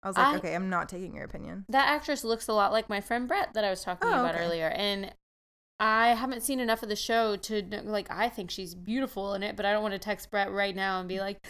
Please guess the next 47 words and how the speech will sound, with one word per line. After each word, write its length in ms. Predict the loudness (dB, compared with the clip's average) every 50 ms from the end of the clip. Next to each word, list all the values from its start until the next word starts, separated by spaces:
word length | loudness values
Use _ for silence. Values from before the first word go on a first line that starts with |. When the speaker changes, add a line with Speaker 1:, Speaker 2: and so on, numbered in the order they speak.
| -16 -14 -6 0
Speaker 2:
"I 140 | 2 4 4
just 260 | 6 6 6 6 6
started 160 | 6 6 8 8
Speaker 1:
Hey. 20 |
Speaker 2:
watching 240 | 8 8 6 4 2
it. 60 | 4
You 120 | 4 4 4
look 140 | 4 4 2
like 120 | 0 0
this 180 | 0 -2 -2 0
girl," 180 | 2 2 2
'cause 140 | 0 0 0
I 60 | 0
Speaker 1:
Yeah. 60 | 2
Speaker 2:
don't 260 | 2 2 2 2 0 0
know. 480 | 2 2 2 2 0 0 -2 -4 -8 -10 -16 _ _ _ -10
Speaker 1:
If 140 | -10 -8 -6 -6
that's 160 | -8 -8 -8 -10
a 60 | -14 -10 -8
Speaker 2:
I'm 80 | -8
gonna 120 | -6 -4 -4
Speaker 1:
thing. 40 | -4
Speaker 2:
wait. 220 | -4 -6 -8 -10 -14 -8
Speaker 1:
Yeah. 100 | -8 -6
Speaker 2:
Yeah. 200 | -6 -6 -6 -8 -10 _ -6
But, 200 | -4 -4 -4 -2 -2
yeah. 220 | 0 0 0 0 -2 -6 _ _ _ _ _ _ _ _ 0
Speaker 1:
Um, 560 | 2 4 4 4 6 4 4 2 2 0 -2
Speaker 2:
But 140 | -2 -2 0
The 60 | 0
Sinner, 540 | 2 4 4 4 4 4 2 2 -2 -6 -10 -8
cool. 320 | -4 2 2 4 4 4
Speaker 1:
it's 200 | 2 0 0 -2
so 200 | 0 2 2 2
good. 380 | 4 2 2 2 2 0 -2 -6 _ -2 2
Uh, 440 | 4 6 6 6 6 4 4 2 4
I 140 | 4 2 2
prefer 340 | 2 0 -6 -4 -2 -2 -2
the 100 | -2 -4
first 260 | -4 -4 -4 -4 -4
season 560 | -4 -6 -4 -4 -2 -2 -2 0 -2 -2 -4 -6 _ _ _ _ _ _ _ _ -16
so 220 | -10 -4 -4 -4 -2
far, 360 | -2 -2 -2 -2 -2 -4 -6 -4
but 100 | -2 -2
it's 120 | -2 -2
still 180 | -4 -4 -4 -4
good. 380 | -2 -2 -2 -2 -2 -2 -4